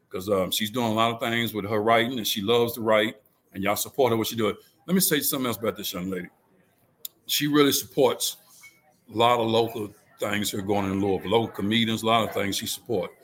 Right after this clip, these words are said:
She really is a good person. So y'all need to support her. She's been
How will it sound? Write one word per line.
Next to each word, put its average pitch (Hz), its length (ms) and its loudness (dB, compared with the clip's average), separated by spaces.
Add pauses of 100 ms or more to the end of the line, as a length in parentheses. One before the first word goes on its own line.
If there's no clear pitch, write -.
(200)
She - 180 -12
really 117 220 0
is 98 100 -4
a 98 40 -8
good 101 200 -6
person. 101 380 0 (260)
So - 120 -8
y'all 101 120 0
need 107 80 0
to 98 60 -2
support 113 360 0
her. 90 160 -2 (220)
She's 139 280 -4
been 113 220 -2